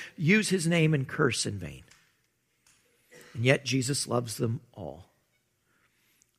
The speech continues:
Love does not mean that someone who did something wrong to us is no longer guilty of the wrong.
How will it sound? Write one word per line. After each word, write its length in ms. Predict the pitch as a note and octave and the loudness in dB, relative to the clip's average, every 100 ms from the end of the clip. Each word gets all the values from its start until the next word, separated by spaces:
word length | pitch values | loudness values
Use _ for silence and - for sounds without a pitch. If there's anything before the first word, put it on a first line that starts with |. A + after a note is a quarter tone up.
| _ _ _ _ - | _ _ _ _ 4
Love 240 | D#3 G#3+ | 4 4
does 160 | G#3 E3 | 0 0
not 260 | F3 D3+ - | 2 2 2
mean 400 | A#2+ C#3+ D#3 C#3 | 0 0 0 0
that 200 | A2+ - _ _ _ | -2 -4 _ _ _
someone 400 | - - A#2+ C3+ | -10 -6 -4 -2
who 100 | A#2+ | -2
did 200 | A2+ A#2 | 0 -2
something 480 | C3+ A#2 B2 B2+ G2+ | -2 -6 -6 -8 -8
wrong 320 | F#2 A2 C#3+ | -4 -2 -2
to 200 | C3+ - | -4 -6
us 340 | C#3+ D#3 - - | -6 -6 -8 -12
is 340 | - - - _ _ _ _ _ _ D#3 | -10 -8 -10 _ _ _ _ _ _ -10
no 160 | A2+ | -4
longer 360 | A#2 G#2 A#2 G#2+ | -2 -2 -4 -6
guilty 380 | E2+ G#2+ A#2 B2 | -4 -6 -4 -8
of 80 | G2 | -8
the 80 | |
wrong. 340 | - - F2 | -12 -14 -14